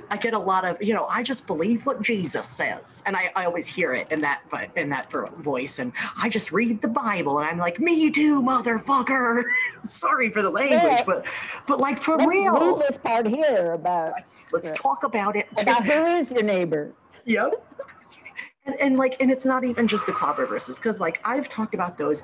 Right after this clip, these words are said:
Speaker 1: ad nauseum for a decade now. I'm almost over them. Like, I'm post clobber verses, maybe, because I, I, I'll be like, "Here's a link to my te-, last ten videos on the topic."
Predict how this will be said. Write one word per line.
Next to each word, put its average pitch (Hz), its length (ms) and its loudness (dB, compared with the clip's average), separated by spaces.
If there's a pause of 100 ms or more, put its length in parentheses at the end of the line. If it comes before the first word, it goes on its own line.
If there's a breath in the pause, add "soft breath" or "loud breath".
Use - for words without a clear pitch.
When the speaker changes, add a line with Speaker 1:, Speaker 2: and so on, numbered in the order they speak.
Speaker 1:
ad 196 180 -2
nauseum 147 600 -2
for 147 140 -2
a 143 100 -2
decade 131 480 -4
now. 127 160 0
I'm 139 220 -2
almost 202 480 0
over 139 320 2
them. 131 320 -2 (240 loud breath)
Like, 175 280 -2
I'm 175 300 0
post 175 480 0
clobber 135 420 -2
verses, 127 520 -6
maybe, 143 280 -2
because 165 300 -4
I, 151 220 0
I, 170 160 -2 (100)
I'll 160 140 0
be 165 120 0
like, 151 300 0
"Here's 208 240 0
a 185 80 2
link 160 360 0
to 175 100 -4
my 139 160 -4
te-, - 160 -8 (100)
last 131 320 -2
ten 127 300 -6
videos 127 420 -6
on 156 80 0
the 147 80 -2
topic." 139 360 -6